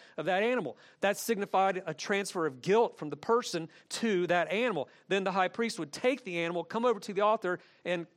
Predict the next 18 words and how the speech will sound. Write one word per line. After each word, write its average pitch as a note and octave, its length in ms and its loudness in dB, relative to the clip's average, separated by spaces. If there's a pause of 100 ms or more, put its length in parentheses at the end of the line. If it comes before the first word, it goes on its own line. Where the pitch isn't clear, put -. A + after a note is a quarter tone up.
(160)
kill C#4 340 4
it, A2+ 140 -4 (340)
and E3 140 -4
spill A#3 300 4
its A#3+ 140 2
blood A3 300 2
and G#3 100 -4
sprinkle A3 440 0
its G3+ 120 -2
blood G#3 300 2
everywhere. E3 440 0 (220)
So E3+ 140 -4
that G#3 200 2
shows A#3 440 0
what G3+ 180 -2
our F#3 160 2
sins F#3 380 -4
deserve, E3+ 680 0